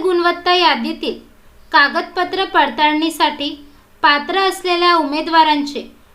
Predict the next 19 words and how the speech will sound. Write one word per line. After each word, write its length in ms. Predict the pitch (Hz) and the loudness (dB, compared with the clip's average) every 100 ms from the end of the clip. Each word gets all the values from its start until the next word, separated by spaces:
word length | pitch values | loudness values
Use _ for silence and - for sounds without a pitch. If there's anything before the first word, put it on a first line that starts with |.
| - | -10
मूळ 280 | 302 330 381 | -2 2 2
शैक्षणिक 600 | 359 349 311 302 330 339 | 2 0 0 -2 -4 0
कागदपत्र 760 | 330 254 247 311 - 302 - 208 - - - - - - | 2 2 0 -6 -6 -6 -4 -6 -8 -16 -20 -20 -20 -2
व 100 | 330 | 0
इतर 360 | 330 285 339 359 | 2 0 2 4
आवश्यक 540 | 339 320 320 - 349 | 4 2 -4 -6 -8
सर्व 360 | - 320 269 311 | -4 -4 -2 -2
कागदपत्रे 760 | 330 277 247 302 - 330 339 359 | 2 2 0 -4 -4 -6 -4 -4
तपासणी 600 | 359 285 277 285 - 339 | -2 -2 0 0 -2 -6
दिनांक 520 | 302 285 294 320 320 233 - - _ - _ - | -4 0 0 0 -2 -8 -10 -20 _ -20 _ -10
सत्तावीस 760 | - 302 - 330 330 381 392 | -2 -2 0 0 2 0 -4
पाच 320 | - 320 311 277 | 0 2 2 0
दोन 180 | 302 294 | -2 0
हजार 280 | 294 302 311 | 0 -2 -2
चोवीस 520 | 320 285 262 320 - | -2 -2 -2 -4 -4
रोजी 360 | 311 262 277 311 - - - | -4 -4 -4 -8 -12 -20 -20
सकाळी 520 | - 349 330 311 302 339 | -4 -2 0 2 2 2
अकरा 340 | 294 277 294 311 | 0 0 0 2
वाजता 380 | 311 - 240 | -2 -4 -8